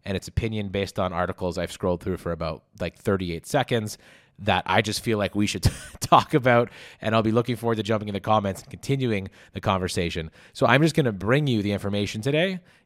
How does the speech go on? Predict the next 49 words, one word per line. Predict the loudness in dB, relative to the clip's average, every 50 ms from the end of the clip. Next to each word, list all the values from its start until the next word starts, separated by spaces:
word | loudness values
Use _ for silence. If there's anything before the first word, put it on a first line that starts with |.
| _ _ -20 -12 -4
You | 0 0 2 2
tell | 2 2 2
me | 2 0 0
how | 0 0
you | 0 0
feel | 0 0 0 0
about | 2 2 2 2
it | 0
in | -2
the | -4 -4
comments | -2 -2 0 0 0 -2 -4 -4
underneath | -6 -6 -6 -8 -10 -8
the | -6
podcast | -2 -2 -2 -2 -2 -2 -4 -4 -4 -6
and | -8
the | -6
videos | -6 -4 -4 -2 -2 -4 -4 -6
on | -8
Instagram, | -10 -10 -10 -10 -6 -6 -4 -2 0
wherever | 2 2 2 2 2
you're | 2
watching | 2 2 2 0 -2 -6 -8
this, | -8 -8 -10 -12 -20 -20 -20 -20 -20 -16 -6
um, | -2 0 2 2 2 0 -2 -4 -6
and | -4 -2
let's | -2 -2 -2
talk | 0 0 0 0 0
about | -2 -2 -2
it. | -2
But | -2 -4 -2 0
these | 2 2 4 4
are | 2 2
interesting, | 0 -2 -2 0 0 -2 -2 -2 -2 -2 -2 -2 -4 -6 -10 -12 _ _ _ _ _ _ _ _ _ 0
these | 4 6 6
are | 6 6
interesting | 6 4 2 2 0 0 0 2
headlines, | 2 2 4 4 4 4 2 2 2
and | 0
they're | 0
pretty | 2 2 2 2
self-explanatory. | 2 2 2 2 2 0 -2 -2 0 0 0 0 0 -2 -2 -2 -2
So | 0 0 0
let's | 2 2
just | 0 0 0
jump | 2 2 2 2 2 0
into | -2 -2 -2 -4
some | -2 -2 -2 -2
of | -2
these. | -2 -2 -4 -6 -8 -10 -14